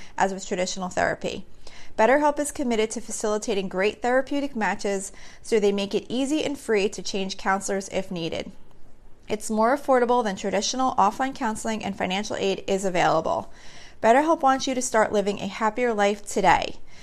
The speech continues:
Visit betterhelp dot com slash Lola, that's better H E L P, and join the over one million people who have taken charge of their mental health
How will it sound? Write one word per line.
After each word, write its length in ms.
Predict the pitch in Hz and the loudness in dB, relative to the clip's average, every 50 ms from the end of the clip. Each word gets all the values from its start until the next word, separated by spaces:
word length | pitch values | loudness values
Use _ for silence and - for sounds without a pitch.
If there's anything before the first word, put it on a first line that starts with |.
| - - - - | -14 -14 -6 2
Visit 380 | 220 226 220 233 - - - | 2 2 2 2 -4 -2 2
betterhelp 540 | - 208 214 247 285 311 311 302 302 302 302 | 4 6 6 6 4 4 4 2 2 2 2
dot 260 | - 294 302 - - | 4 4 4 4 2
com 320 | - 254 226 214 220 220 233 | 0 2 2 4 4 2 0
slash 360 | 226 - 226 214 220 220 - | 0 2 4 4 4 2 0
Lola, 520 | 208 202 196 185 180 170 165 170 - - - - - - - | 0 2 4 4 6 6 4 2 2 0 -4 -8 -10 -6 0
that's 240 | - 196 202 202 - | 2 2 2 2 0
better 500 | - - 208 208 214 226 247 262 - - | 2 6 6 6 8 6 4 4 2 0
H 380 | - 214 214 240 262 - - - - | 2 4 4 4 4 -2 -4 -2 -2
E 180 | 247 247 254 - | -4 -4 0 2
L 220 | - 220 220 233 240 | 4 4 4 4 2
P, 460 | - - 254 190 175 170 107 113 - - - - - - | 0 -2 0 0 0 0 -2 -4 -6 -10 -12 -12 -6 -4
and 140 | 208 208 202 | -2 0 2
join 220 | 220 208 208 214 | 2 2 2 2
the 120 | 214 - 208 | 0 2 2
over 240 | 214 208 214 208 | 2 2 2 0
one 260 | 196 180 190 190 214 233 | 0 2 2 2 2 2
million 320 | 254 277 294 311 330 330 | 0 0 -2 -2 -4 -4
people 380 | 330 - 277 269 262 233 233 240 | -4 -4 -4 -2 0 -2 -2 0
who 80 | 226 | 0
have 160 | 208 196 196 | -2 -2 -2
taken 320 | - - - 196 190 247 247 | -4 -2 -2 -2 -2 -2 -6
charge 380 | 240 - 214 202 202 208 202 | -2 0 2 2 2 2 0
of 120 | - 202 - | -4 -6 -4
their 120 | 190 185 | -4 -2
mental 320 | 175 175 180 196 196 269 254 | 0 0 0 -2 -2 -6 -6
health 440 | 247 262 233 220 226 226 - - | -2 0 2 2 0 0 -4 -12